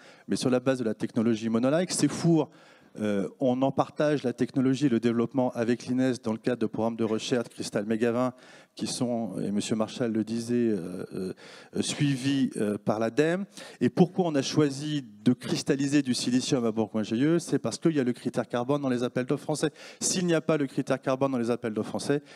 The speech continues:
il n'y a plus d'industrie photovoltaïque en France, il n'y a plus d'industrie photovoltaïque en Norvège, il n'y a plus d'industrie photovoltaïque en Europe. Pour passer de cinquante mégawatts à cinq cents mégawatts, cinq cents mégawatts, c'est pas, c'est toujours vingt fois plus petit que les géants chinois, mais c'est quand même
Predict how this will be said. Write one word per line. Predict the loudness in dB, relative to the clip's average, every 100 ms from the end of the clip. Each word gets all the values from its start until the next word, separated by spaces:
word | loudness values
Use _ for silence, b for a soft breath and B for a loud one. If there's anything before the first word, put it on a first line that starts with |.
| B 0
il | 2
n'y | 4
a | 0
plus | 0 0 2 2
d'industrie | 0 -2 -2 -4
photovoltaïque | -2 -2 0 0 0 -2 0
en | -6
France, | -2 -4 -2 -6
il | -2
n'y |
a | -2
plus | 0 -2
d'industrie | -2 -4 -4 -6
photovoltaïque | -4 -4 -2 -4 -2 -4 -2
en | -8
Norvège, | -2 -2 -2 B B B -8
il | -4
n'y | -4
a |
plus | -4 -4
d'industrie | -2 -4 -6 -4 -6
photovoltaïque | -4 -4 -2 -2 0 -2 0
en | -2
Europe. | 0 0 0 -4 B B B B _ 2
Pour | 2
passer | 2 0 0
de | 0
cinquante | 0 -2 -2 -2 -2 -2 -2
mégawatts | 0 2 2 0
à | -4
cinq | -2
cents | -2 0
mégawatts, | 0 2 2 2 0
cinq | -8 -6 -4
cents | 0
mégawatts, | 0 0 0
c'est | -4
pas, | -2 -2 -2 B B B
c'est | -6 -2
toujours | 0 2
vingt | 2 0
fois | 2 0 0 -2 B B B
plus | -6
petit | 2 0 0 -4
que | 2
les | 2
géants | 2 0
chinois, | 0 2 2
mais | 2
c'est | 0
quand | 2 0
même | 2 0 -2